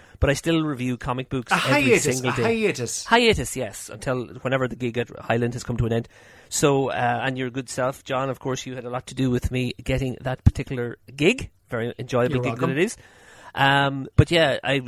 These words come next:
Speaker 1: I still review comic books every single day, and the blog posts go up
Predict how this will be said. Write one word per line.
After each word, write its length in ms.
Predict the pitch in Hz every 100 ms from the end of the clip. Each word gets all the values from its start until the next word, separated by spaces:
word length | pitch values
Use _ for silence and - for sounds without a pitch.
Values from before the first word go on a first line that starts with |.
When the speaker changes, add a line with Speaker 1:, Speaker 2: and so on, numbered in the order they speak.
| 117
Speaker 1:
I 100 | 131
still 500 | - 175 190 170 113 -
review 320 | 131 131 135 123
comic 260 | 131 139
books 220 | 135 113 120
every 220 | 110 110
single 320 | - 104 104
day, 260 | 107 101 101 - - -
and 300 | 113 113 107
the 60 | 110
blog 280 | 120 117
posts 280 | - 120 -
go 180 | - 113
up 180 | 113